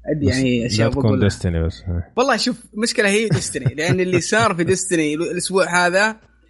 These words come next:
Speaker 1: شيء يا أخي ما إحنا متعودين عليه.
Speaker 2: مم.
Speaker 1: يمكن ع-، اللي يلعبون M M O ولا أشياء زي كذا متعودين على الأشياء هذه.
Speaker 2: أوكي.
Speaker 1: بس اللي صار الز-، اللي صار الأسبوع ذا كان شيء غريب بالنسبة لنا. فجأة بدون ميعاد، آه،
Speaker 2: مم.
Speaker 1: ح-، حولوا الثيم حق اللعبة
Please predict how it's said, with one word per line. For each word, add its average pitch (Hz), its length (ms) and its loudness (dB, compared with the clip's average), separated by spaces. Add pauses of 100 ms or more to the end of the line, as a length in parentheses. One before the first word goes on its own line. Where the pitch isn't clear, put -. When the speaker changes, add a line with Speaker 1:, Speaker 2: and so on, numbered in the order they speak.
(160)
Speaker 1:
شيء 214 200 0
يا 240 120 2
أخي 202 140 -4
ما 196 60 -4
إحنا 196 100 0
متعودين 156 380 -4
عليه. 127 220 -10 (260)
Speaker 2:
مم. 110 80 0
Speaker 1:
يمكن 110 220 4
ع-، 147 380 -2
اللي 165 120 2
يلعبون 165 300 0
M - 20 -2
M 156 300 0
O 156 280 2
ولا 139 120 0
أشياء 151 240 0
زي 139 140 -2
كذا 147 480 -2 (140)
متعودين 160 280 0
على 117 80 -4
الأشياء 131 260 -2
هذه. 104 240 -4 (520)
Speaker 2:
أوكي. 90 260 2
Speaker 1:
بس - 140 2
اللي 185 100 2
صار 208 300 0
الز-، 180 120 -6 (300)
اللي 175 120 -2
صار 196 140 0
الأسبوع 175 340 0
ذا 175 120 2
كان 170 180 0
شيء 156 220 0
غريب 143 220 -2
بالنسبة 135 420 -4
لنا. 139 120 0
فجأة 190 520 0 (440)
بدون 180 200 0
ميعاد، 165 420 2 (140)
آه، 143 280 0
Speaker 2:
مم. 131 420 0
Speaker 1:
ح-، - 280 -2
حولوا 170 400 0
الثيم 175 500 -2 (140)
حق - 280 -8
اللعبة 147 500 0